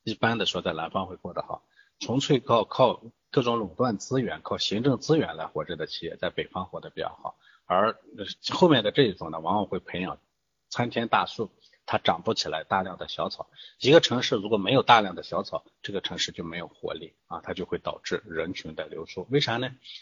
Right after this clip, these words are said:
我能进入大树的能力，这毕竟有限，而且大树呢，它通常不是论能力排辈的，它是论这个那个排辈的。这种情况下，有才的人群它就会大量的流出啊，所以我觉得这个事情啊，说起来话长，在这一点上我觉得是很难扭转。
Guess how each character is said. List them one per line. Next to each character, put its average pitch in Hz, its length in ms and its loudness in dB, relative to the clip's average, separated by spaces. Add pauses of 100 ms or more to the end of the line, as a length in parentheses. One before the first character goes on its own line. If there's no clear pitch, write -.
(140)
我 101 120 -4
能 131 120 4
进 202 180 6
入 139 140 10
大 - 240 2
树 180 220 0
的 92 100 -4
能 82 320 -6
力， 101 160 -6 (220)
这 120 100 -4
毕 160 180 -2
竟 104 200 -2
有 - 160 -10
限， - 180 -2
而 101 160 -6
且 107 80 -2
大 151 240 8
树 156 220 0
呢， 95 100 -4
它 110 100 -4
通 120 200 -6
常 104 120 -4
不 98 120 -6
是 - 300 -4
论 135 280 4 (320)
能 107 220 2
力 190 160 8
排 78 220 -8
辈 85 200 -8
的， - 140 -14
它 104 160 -10
是 104 60 -6
论 107 220 -4
这 160 120 6
个 107 100 2
那 151 200 4
个 - 100 -4
排 - 180 -8
辈 76 140 -6
的。 - 80 -16 (320)
这 - 100 0
种 135 80 4
情 110 160 -4
况 101 140 -4
下， 101 140 -4
有 92 200 -6
才 98 220 0
的 110 100 -2
人 76 160 -12
群 - 160 -12
它 82 120 -10
就 78 100 -16
会 80 80 -8
大 87 180 -2
量 78 160 -16
的 80 80 -14
流 78 200 -14
出 - 200 -16 (140)
啊， 90 260 -12
所 - 160 -18
以 87 60 -14
我 82 80 -18
觉 - 100 -14
得 131 80 -6
这 123 160 -2
个 107 80 -4
事 90 160 -8
情 78 140 -16
啊， 73 80 -18 (340)
说 123 160 -4
起 - 100 -10
来 87 140 -6
话 90 180 -2
长， - 300 -12
在 92 120 -10
这 - 120 -6
一 104 80 -6
点 78 160 -8
上 82 160 -16
我 76 60 -20
觉 78 160 -10
得 80 80 -12
是 - 100 -20
很 76 140 -12
难 78 160 -12
扭 78 160 -14
转。 - 120 -20